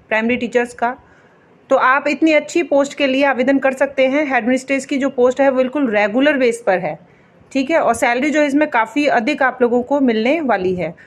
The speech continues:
आप मान सकते हैं कि फिफ्टी फ़ाइव थाउजेंड, सिक्सटी थाउजेंड तक आपकी salary रहेगी। उम्र सीमा भी जो है काफ़ी सही है, maximum फिफ्टी फ़ाइव year। और अगर कोई एक्स सर्विसमैन है या फिर army public school में ही पहले से ही पढ़ा रहा है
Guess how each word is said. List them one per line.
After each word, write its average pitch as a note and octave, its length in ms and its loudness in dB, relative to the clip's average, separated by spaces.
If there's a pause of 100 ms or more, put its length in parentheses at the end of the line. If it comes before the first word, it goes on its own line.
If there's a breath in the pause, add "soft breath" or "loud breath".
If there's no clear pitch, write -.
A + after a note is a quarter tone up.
(220 loud breath)
आप A3 180 -2
मान A#3+ 220 2
सकते C#4+ 280 -2
हैं C4+ 220 0
कि D4+ 120 -2
फिफ्टी C4+ 340 -2
फ़ाइव C4+ 360 0
थाउजेंड, B3+ 360 2
सिक्सटी C4 300 -4
थाउजेंड B3 380 0
तक B3 140 0
आपकी A#3 240 -4
salary A#3+ 360 -2
रहेगी। F3 500 -4 (1040 loud breath)
उम्र C4+ 240 4
सीमा C#4+ 360 2
भी D4 180 0
जो D4+ 120 2
है C#4+ 140 4
काफ़ी C#4 560 0
सही B3 320 2
है, C#4 220 2
maximum C4 480 0
फिफ्टी D4+ 600 -4 (120)
फ़ाइव A#3+ 320 0
year। C#4+ 280 2 (680 loud breath)
और A#3 120 4
अगर C4+ 420 2
कोई D4+ 220 0
एक्स - 300 -2
सर्विसमैन D4 600 0
है C4+ 320 -2 (760 soft breath)
या A#3 160 0
फिर D4 320 -2
army A3 320 2
public D4 340 0
school C#4+ 440 -4
में C#4 140 2
ही C#4+ 140 2
पहले C4 280 0
से C#4 100 -2
ही C#4 80 2
पढ़ा A#3+ 340 -2
रहा A#3+ 280 0
है A#3+ 320 -4